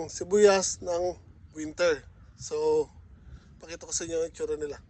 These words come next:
So, okay guys po, ayan, kung nakikita nyo, matataba at malulusog po yung mga yan. Ayan po ang itsura ng mga sibuyas natin. Pero now,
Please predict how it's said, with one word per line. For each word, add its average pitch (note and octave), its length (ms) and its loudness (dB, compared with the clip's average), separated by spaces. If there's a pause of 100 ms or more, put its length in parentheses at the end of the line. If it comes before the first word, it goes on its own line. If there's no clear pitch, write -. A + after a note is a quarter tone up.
(1500)
So, D#3 80 -14
okay F3 160 -2
guys F#3 320 0
po, E3+ 240 -8
ayan, F3 160 -4
kung E3+ 160 -6
nakikita E3+ 400 -2
nyo, G3+ 400 2 (800)
matataba F3 560 2
at F3 160 -2
malulusog E3+ 480 8
po E3 160 6
yung D#3 240 8
mga D#3+ 80 6
yan. G3+ 260 12 (4000)
Ayan D3+ 240 0
po E3+ 160 2
ang E3 160 6
itsura F3 320 4
ng E3+ 160 4
mga E3+ 480 4
sibuyas D3+ 480 -2
natin. D#3 400 0 (880)
Pero F3 160 -2
now, A3 400 6